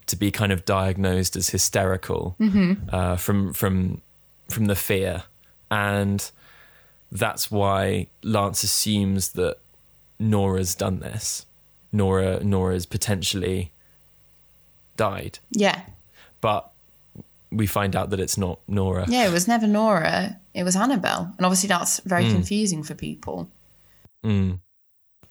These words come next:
Speaker 1: So after the death, they decide that the best thing to do is to have everyone go back to their rooms and stay in their
Speaker 2: Mm,
Speaker 1: rooms.
Speaker 2: what do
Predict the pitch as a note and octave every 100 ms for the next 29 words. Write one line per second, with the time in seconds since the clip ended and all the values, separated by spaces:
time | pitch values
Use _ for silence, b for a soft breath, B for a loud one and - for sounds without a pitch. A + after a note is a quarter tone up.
0 | _ _ _ - - - C3+ C3 C3 D#3+
1 | D#3 D3 B2 A2 G2+ G2 - - - G2+
2 | G#2+ G#2 G#2 G2+ G2+ - A2 A2+ G#2 G#2+
3 | G2+ G2 G2 G#2 G#2 - F#2+ F2+ G2 G2
4 | F#2 - G2+ F#2+ - G2 F#2+ F#2+ F#2+ F#2+
5 | B B B B _ _ _ _ _ _
6 | _ - A2+ G#2+ G2+ G2+ G2 G2 G2 F#2+
7 | - - F#2+ F#2+ F#2 F#2 G2 - G2 F#2+
8 | F#2+ F#2+ G2 F#2 -